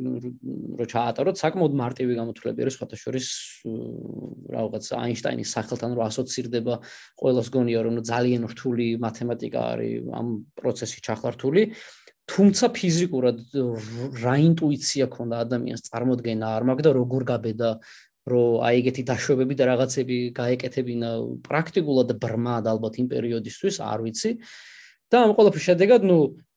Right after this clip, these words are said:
ივარაუდა, რომ მოდი ფოტონს დაუშვათ, რომ გქონდეს ნაწილაკური ბუნება. და ამის გამო, უ, აი ესეთი პროცესები უნდა ხდებოდეს, ფორმულები ამას უკარნახობს და ერთ-ერთი ზუსტად აღწერა ფოტოეფექტი, რომლის გამოც მერე ცალკე ნობელის პრემია მიიღო.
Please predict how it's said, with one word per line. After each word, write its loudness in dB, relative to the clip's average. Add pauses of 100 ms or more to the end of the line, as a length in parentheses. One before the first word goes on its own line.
(340)
ივარაუდა, 8
რომ 4
მოდი 2
ფოტონს -4 (260)
დაუშვათ, 0
რომ -6
გქონდეს 0
ნაწილაკური 0
ბუნება. 2 (680)
და 6
ამის 6
გამო, 6 (180)
უ, -4 (360)
აი 2
ესეთი -10
პროცესები -2
უნდა -4
ხდებოდეს, 4
ფორმულები 0
ამას -6
უკარნახობს 2 (480)
და 4
ერთ-ერთი 4
ზუსტად 0
აღწერა -2
ფოტოეფექტი, -4
რომლის -2
გამოც 2
მერე 4
ცალკე 0
ნობელის 2
პრემია 0
მიიღო. 0